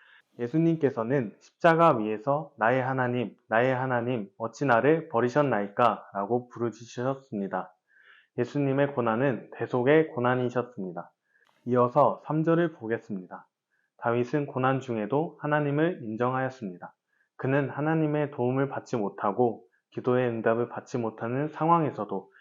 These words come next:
하나님을 바라보았습니다. 믿음이 있었기에 가질 수 있었던 태도입니다. 하나님께 간구하면 응답을 받습니다.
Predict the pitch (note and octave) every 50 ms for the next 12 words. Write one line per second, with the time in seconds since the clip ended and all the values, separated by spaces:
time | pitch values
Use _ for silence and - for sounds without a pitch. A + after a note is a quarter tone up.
0 | - _ _ - - C3+ C#3 C3+ C3 C3 C3 D3 D3+ D#3+ E3 D#3+ D#3+ - A#2 A#2
1 | A#2 A#2+ A#2+ A2+ G#2+ A2 G#2+ - - G#2+ G2 F#2 - - - - _ _ _ _
2 | _ - - _ _ _ - B2+ A#2+ C#3+ D#3 D#3+ D#3 C3 A#2 - - A#2+ - -
3 | - B2 C#3+ D3 C3 A2 - - A2 A2 A#2+ A2+ - - B2+ A#2 G#2 - - A2
4 | G#2+ - C#3+ E3 F3 E3+ - - D#3 D3+ D3+ C#3+ A#2+ G#2 F#2+ F2+ - - F#2 -
5 | _ _ _ _ _ _ _ _ _ _ - E3 E3+ E3+ F3 E3 D#3 D#3 D#3 C#3
6 | - - B2 B2 A#2+ B2 C3 B2 A#2 B2 C#3 D3 B2 G2+ F#2 F#2+ G#2 G#2+ A2+ A2+
7 | A2+ C#3 D3 D#3 D#3 D#3 A#2 A2 - - A#2+ A2 G#2 G2 G2+ F#2 -